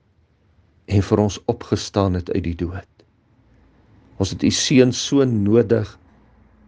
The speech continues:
want ons sondig in wat ons sê en wat ons doen en wat ons dink. Ons gebed is vir oggend weer,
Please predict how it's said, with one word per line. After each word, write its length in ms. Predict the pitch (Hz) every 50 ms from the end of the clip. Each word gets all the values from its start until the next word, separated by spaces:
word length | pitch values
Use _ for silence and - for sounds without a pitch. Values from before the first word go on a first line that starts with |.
| _
want 160 | - 104 95 -
ons 220 | - 107 104 - - -
sondig 460 | - 160 156 165 160 147 123 110 - -
in 140 | 110 98 95
wat 200 | 98 95 - - 98
ons 140 | 95 87 - - - -
sê 340 | 127 127 131 127 120 104 90 -
en 160 | - 98 95 92
wat 180 | 92 90 -
ons 200 | 98 92 - - - _ -
doen 300 | 87 113 131 127 120 101 80 - _ _ _ _ _ _ _ _ _ _ _ _ _ _ _ _ _ -
en 140 | 98 110 107
wat 160 | 113 117 120 -
ons 140 | 131 - -
dink. 380 | - - - 87 85 85 85 - _ _ _ _ _ _ _ _ _ _ _ _ _ _ _ _ _ _ _ _ _ _ _ _ _ _ _ _ _ _ _ _ _ _ _ _
Ons 160 | 90 87 - -
gebed 480 | - 85 76 76 - 107 110 110 -
is 120 | 110 - -
vir 120 | - - - _
oggend 400 | 131 123 - - 107 95 90 87
weer, 440 | 80 90 90 92 87 87 85 82